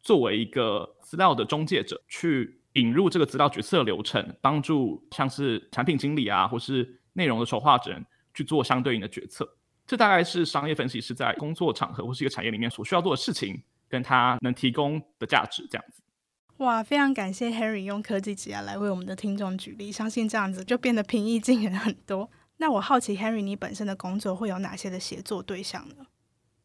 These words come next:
Speaker 1: 呃，就其实像刚刚讲到说，就是因为我是存在于产品部门里面的一个分析师嘛，所以其实产品部门里面有的一些职缺或是职位都是我平常合作的对象。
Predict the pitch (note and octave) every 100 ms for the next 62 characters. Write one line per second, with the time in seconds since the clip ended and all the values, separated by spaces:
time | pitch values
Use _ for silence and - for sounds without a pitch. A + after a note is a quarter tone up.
0 | _ _ - D#3+ D#3 - D3 C#3 C#3 C#3
1 | D3+ C#3+ - A#2 C3 B2 C3+ D#3 - -
2 | - G3 G3 B2 D3+ D3+ C#3+ A#2 - -
3 | B2+ D#3+ C#3+ A#2+ A#2+ B2+ A2 G#3+ C3+ G#2
4 | C3 A#2 G#2+ A2 A2+ - - - - -
5 | - E3 F#3 E3+ - _ - E3 E3 D3
6 | D3+ E3+ A#2+ - D#3+ C3+ A2 A#2+ B2+ A#2
7 | F#2+ G2+ G#2 - - C#3+ C#3 - A2 -
8 | D#3+ E3+ - - - C#3+ D3+ C3+ F2 A2
9 | - D3 G#2+ B2+ - E3+ A2+ B2 A#2 A#2
10 | G#2+ B2+ G2+ G2+ - -